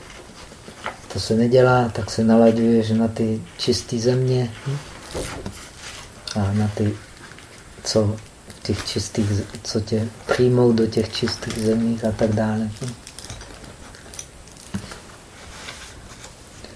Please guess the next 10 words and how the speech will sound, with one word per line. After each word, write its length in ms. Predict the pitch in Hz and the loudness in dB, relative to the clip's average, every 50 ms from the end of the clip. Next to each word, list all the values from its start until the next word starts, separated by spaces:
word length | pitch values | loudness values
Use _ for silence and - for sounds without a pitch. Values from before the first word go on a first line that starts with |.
| - - | -2 4
Jestliže 580 | 131 123 101 - - - 117 113 107 113 113 107 | 4 4 4 4 0 0 2 4 4 4 4 2
v 80 | - | 2
teravádovém 720 | - - 127 120 127 127 127 127 123 120 123 123 123 123 120 | 4 6 8 8 10 10 10 10 8 6 6 4 4 4 4
buddhismu, 500 | 117 120 110 120 113 110 117 120 120 117 110 - | 2 2 4 2 2 2 2 2 2 2 2 0
tak 200 | 117 110 - 127 | -2 -2 0 0
máš 240 | 117 120 117 107 | 0 0 0 -2
ty 140 | - - 117 | -2 -2 0
různý 320 | 107 117 117 110 127 120 107 | 2 2 0 0 -2 -4 -2
protekce, 680 | - 117 123 123 - 151 127 - - - - - 120 123 | 0 4 4 4 6 4 2 2 0 -6 -2 0 2 2
jako 540 | 120 117 113 - - 117 110 110 110 113 | 2 2 0 0 2 2 2 2 2 -2